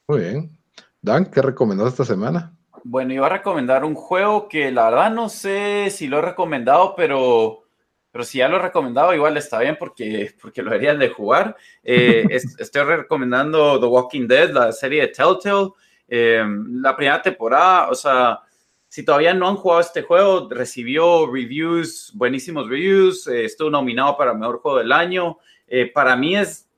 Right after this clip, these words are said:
Speaker 2: de los videojuegos que mejor ha contado una historia, eh, con choqueante final y todo eso. Eh, vos también lo jugaste, ¿verdad, Lito? Y te
Speaker 1: Sí, yo jugué
Speaker 2: vos
Speaker 1: las
Speaker 2: también.
Speaker 1: primeras dos temporadas, si no estoy mal.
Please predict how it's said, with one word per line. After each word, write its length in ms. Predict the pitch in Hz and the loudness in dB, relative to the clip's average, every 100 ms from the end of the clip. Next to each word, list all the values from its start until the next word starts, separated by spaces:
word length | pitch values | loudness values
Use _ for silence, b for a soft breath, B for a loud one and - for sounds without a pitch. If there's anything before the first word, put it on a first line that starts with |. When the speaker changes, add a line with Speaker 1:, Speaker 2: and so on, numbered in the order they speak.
| _ _ - | _ _ -6
Speaker 2:
de 160 | 139 | -2
los 160 | 127 120 | 0 -2
videojuegos 500 | 120 113 135 165 - | -4 -4 0 0 0
que 100 | 180 | -2
mejor 420 | 131 104 - 143 | -2 -4 -4 0
ha 120 | 151 156 | 2 2
contado 420 | 139 127 143 151 | -2 0 2 2
una 120 | 143 | -2
historia, 720 | 110 - 147 156 190 151 135 _ | -8 -4 0 2 2 2 -4 _
eh, 380 | - 110 107 107 | -6 -4 -2 -2
con 220 | - 107 98 | -2 -4 -4
choqueante 520 | - 107 131 135 151 | -10 -6 -4 -4 -6
final 500 | 131 107 120 147 143 | -6 -4 2 2 2
y 120 | 113 | -2
todo 240 | 123 117 143 | 0 2 4
eso. 460 | 175 - 180 170 _ b b | 2 0 -2 -2 _ b b
Eh, 80 | - | -8
vos 180 | 101 135 | -6 0
también 200 | 165 156 | 0 2
lo 80 | 156 | 2
jugaste, 380 | 117 135 - | 2 0 0
¿verdad, 260 | 117 107 127 | -2 0 0
Lito? 420 | 170 185 170 160 _ | -2 -4 -6 -6 _
Y 240 | 113 98 | -12 -12
te 80 | - | -2
Speaker 1:
Sí, 100 | 135 | 2
yo 100 | 147 | 4
jugué 220 | 147 156 | 6 6
Speaker 2:
vos 60 | 151 | 6
Speaker 1:
las 80 | 135 | 4
Speaker 2:
también. 240 | 113 135 | 0 -2
Speaker 1:
primeras 680 | 120 123 117 104 _ - - - | -2 0 0 -2 _ -20 -20 -6
dos 280 | 107 135 - | -4 -2 -2
temporadas, 540 | 110 98 90 127 131 | -4 -4 -4 -2 -4
si 80 | 104 | -8
no 60 | |
estoy 260 | 107 _ 113 | -16 _ -10
mal. 280 | 104 127 | -8 -10